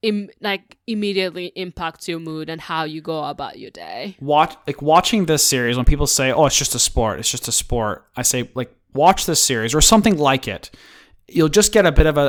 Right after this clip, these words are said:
Speaker 2: a hopefully a, a glimpse of how, you know, football, what it can mean to a community, like you said, and how it, you know, a, a, a, a s-, a community that lives and breathes their local club, and I'm, and there, there are,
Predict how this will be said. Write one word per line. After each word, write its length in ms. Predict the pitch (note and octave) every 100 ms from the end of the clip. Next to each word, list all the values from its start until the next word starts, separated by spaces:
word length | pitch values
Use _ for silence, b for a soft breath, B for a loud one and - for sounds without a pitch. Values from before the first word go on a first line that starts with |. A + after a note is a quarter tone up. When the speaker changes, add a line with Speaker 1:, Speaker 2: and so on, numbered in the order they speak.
| C3
Speaker 2:
a 460 | C3 B2+ - -
hopefully 400 | - G3+ - E3
a, 180 | C3 A2
a 40 |
glimpse 380 | A#2+ C3+ C#3 A#2
of 120 | B2+
how, 640 | - - C#3+ C#3 C3+ C3 C3 - _ _ _ _ _
you 100 | C3
know, 100 | B2
football, 720 | A2+ - D3 C3+ B2 - _ _
what 180 | - D3
it 60 | D3+
can 200 | C#3+ A#2+
mean 300 | B2 A#2 A2
to 120 | B2
a 20 | A2
community, 340 | - G#2+ G#2
like 140 | G#2
you 60 | G#2+
said, 300 | - G#2+ G2
and 100 | G2+
how 320 | - C3+ C3+
it, 120 | A#2 - _
you 160 | - B2
know, 100 | A2+
a, 80 | A2+
a, 40 | -
a, 380 | A#2 G2 A2 -
a 20 |
s-, 180 | A2+ - -
a 80 | A#2
community 380 | - D3 D#3 D#3
that 220 | C3+ -
lives 320 | B2+ C#3+ C#3+
and 100 | C#3
breathes 540 | B2+ B2+ B2+ B2+ - - b b b
their 100 | -
local 260 | B2+ A#2+ -
club, 280 | - B2 A#2+
and 80 | A2+
I'm, 120 | A2+
and 100 | A#2+
there, 80 | A2+
there 160 | - B2+
are, 80 | A2+